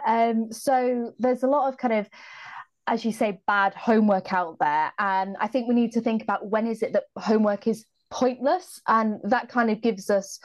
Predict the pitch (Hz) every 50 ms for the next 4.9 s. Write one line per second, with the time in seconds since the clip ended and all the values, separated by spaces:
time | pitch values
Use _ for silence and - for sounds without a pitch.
0 | - - - - - - - - 226 214 202 196 196 202 226 220 202 190 - -
1 | 190 185 185 - - 185 180 185 - - 190 180 180 180 - - - 202 180 175
2 | 175 214 208 208 190 180 165 165 160 - 202 - - 202 185 202 - 175 160 202
3 | 190 202 196 196 190 190 180 196 190 190 190 185 180 _ _ _ _ _ - -
4 | - 226 220 208 202 196 196 - 202 165 - 151 - - - - -